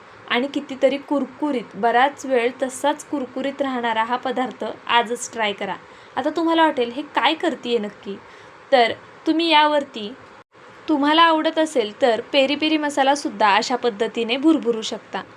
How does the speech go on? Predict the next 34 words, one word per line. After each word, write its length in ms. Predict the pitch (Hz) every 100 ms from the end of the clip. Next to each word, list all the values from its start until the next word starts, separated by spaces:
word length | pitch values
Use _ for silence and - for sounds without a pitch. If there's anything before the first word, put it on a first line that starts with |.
| - - - -
जर 120 | 349
पेरी 260 | 359 349 339
पेरी 200 | 339 339
मसाला 340 | 339 330 330
आवडत 300 | 311 254 262
नसेल, 360 | 277 269 226 208
इतर 260 | 247 262 330
कोणता 320 | 370 339 339
मसाला 340 | 311 294 277
आवडत 260 | 262 226 240
असेल 320 | 226 - 214 214
किंवा 180 | 269 285
लाल 240 | 254 240 254
तिखट 240 | 311 320
आवडत 280 | 294 277 277
असेल, 380 | 262 233 202 202
तर 40 | 240 -
ते 100 | 311
भुरभुरलं 540 | 302 339 294 311 254 233 - -
तरीसुद्धा 540 | 269 262 262 185 247
चालणार 400 | 320 277 208 196 185
आहे. 240 | - - - - - -
पाहू 180 | 262 277
शकता, 400 | 311 311 - 240 -
अशा 180 | 254 262
पद्धतीने 600 | 262 226 262 262 240 220 - - - -
इथे 220 | 262 302
मी 160 | 254 262 -
छान 300 | 277 277 302
असा 180 | 285
मसाला 380 | 262 247 247 240
वरतून 340 | 247 240 254 247
लावून 340 | 233 208 240
घेतलाय 380 | 285 330 220 208